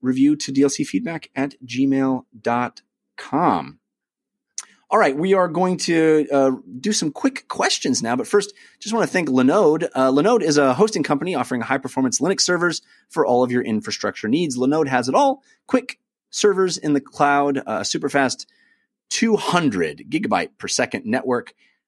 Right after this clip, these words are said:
all data centers, automated backups, node balancers, managed services, native S S D storage, Intel E five processors, guides with step-by-step instructions, a simple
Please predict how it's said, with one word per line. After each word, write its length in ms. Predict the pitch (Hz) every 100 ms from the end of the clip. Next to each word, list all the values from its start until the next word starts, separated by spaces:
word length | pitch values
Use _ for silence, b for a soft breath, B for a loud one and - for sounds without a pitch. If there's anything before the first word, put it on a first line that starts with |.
| _
all 180 | 170 214
data 280 | 170 143 131
centers, 540 | - 131 123 120 - - _ _ 151
automated 460 | 220 208 185 143
backups, 560 | 131 123 131 117 - - 135
node 180 | 175
balancers, 640 | 147 156 151 156 143 123 -
managed 280 | 135 113 -
services, 680 | 180 165 151 170 156 -
native 320 | 113 180 160 -
S 160 | 123
S 120 | 113
D 80 | -
storage, 500 | - 107 101 95 -
Intel 300 | - - 120
E 80 | 107
five 260 | 92 95 -
processors, 600 | 92 92 - - 92 - b -
guides 380 | - 165 131 113
with 140 | 110
step-by-step 520 | - 156 110 - 120
instructions, 520 | 92 - 104 - 101 _ b b
a 80 | 226
simple 560 | - 320 277 123 98